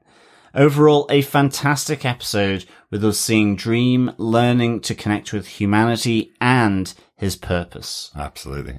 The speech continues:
Speaker 2: Absolutely.
Speaker 1: Definitely.
Speaker 2: Thanks so much, Michael.
Speaker 1: Great stuff. Thanks, Michael.
Speaker 2: We also got a bit of feedback in from Kevin Smith, one of our wonderful Patreons over on patreon dot com slash T V Podcast Industries. Kevin, thank you so much for sending in your voicemail in to us. Uh, I understand you had a bit of a problem getting it through to us.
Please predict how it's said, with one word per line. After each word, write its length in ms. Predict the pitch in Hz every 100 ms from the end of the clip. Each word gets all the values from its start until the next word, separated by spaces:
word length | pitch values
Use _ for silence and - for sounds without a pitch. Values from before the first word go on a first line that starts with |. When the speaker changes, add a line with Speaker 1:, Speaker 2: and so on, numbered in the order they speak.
| -
Speaker 2:
Absolutely. 160 | -
Speaker 1:
Definitely. 640 | 107 101 - 101 - 85 87 90 - _
Speaker 2:
Thanks 260 | - 110 110
so 60 | 117
much, 140 | 110
Michael. 380 | 107 107 104 90 - -
Speaker 1:
Great 200 | 123 123
stuff. 280 | - 117 -
Thanks, 360 | 135 127 -
Michael. 460 | 127 120 117 113 - -
Speaker 2:
We 220 | 113 117 -
also 320 | 123 123 123
got 120 | 110
a 40 | 104
bit 100 | 104
of 80 |
feedback 380 | - 117 104 -
in 160 | 98 95
from 220 | - 95
Kevin 260 | - 98 95
Smith, 280 | - 104
one 120 | 87 82
of 100 | 85
our 160 | 78
wonderful 480 | - 92 85 85 -
Patreons 640 | - 87 - 78 69 71 -
over 280 | 76 67 -
on 200 | 69 73
patreon 420 | - 76 - 71
dot 140 | 64
com 260 | - 80 82
slash 280 | - 73 -
T 160 | -
V 120 | 73 71
Podcast 420 | 78 - 76 -
Industries. 380 | 85 87 95 85 - - -
Kevin, 240 | 95 92
thank 280 | - 107 -
you 120 | 101
so 240 | - 113
much 240 | 107 101 -
for 140 | -
sending 260 | 80 87 82
in 100 | 80
your 80 | 71
voicemail 400 | 92 - 87 85
in 80 | 76
to 140 | 87
us. 140 | 82 - -
Uh, 40 | -
I 120 | 73
understand 340 | 80 76 80
you 40 | 71
had 80 | 78
a 40 |
bit 120 | 76
of 60 | 69
a 20 |
problem 300 | - 76 73
getting 180 | 71 67
it 120 | 69
through 200 | - 80
to 140 | - 78
us. 160 | -